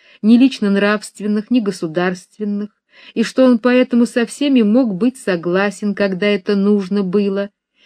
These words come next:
и когда это нужно было, мог быть со всеми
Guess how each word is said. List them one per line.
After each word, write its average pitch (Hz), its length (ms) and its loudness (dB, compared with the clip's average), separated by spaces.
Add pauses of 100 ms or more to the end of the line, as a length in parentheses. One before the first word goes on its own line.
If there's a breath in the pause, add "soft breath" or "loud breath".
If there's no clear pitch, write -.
(140)
и 208 120 -2
когда 214 320 0
это 233 300 2
нужно 254 460 4
было, 185 360 2 (220 soft breath)
мог 240 320 4
быть 262 220 0
со 175 160 -2
всеми 226 580 0